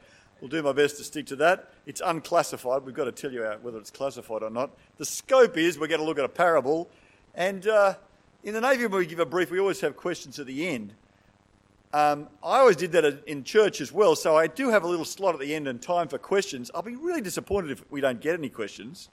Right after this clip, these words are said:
We didn't get any this morning. They were hopeless. And, uh, and yet, as soon as I talked to people afterwards, they made points and they, we talked about things. So I said, "For goodness sake, why didn't you?"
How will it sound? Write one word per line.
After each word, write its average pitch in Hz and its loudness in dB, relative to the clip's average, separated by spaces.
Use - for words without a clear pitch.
We 226 -6
didn't 294 -2
get 214 8
any 185 4
this 147 -2
morning. 190 0
They 139 2
were 135 2
hopeless. 196 0
And, 208 2
uh, 208 12
and 254 6
yet, 285 6
as 233 0
soon 349 0
as 285 -2
I 220 6
talked 208 0
to 196 -2
people 160 4
afterwards, 160 4
they 170 2
made 175 0
points 190 -2
and 135 -2
they, 131 4
we 127 -6
talked 202 2
about 160 4
things. 175 -6
So 202 0
I 208 2
said, - -10
"For - -18
goodness 311 -10
sake, 226 -2
why 233 4
didn't 226 2
you?" 220 -4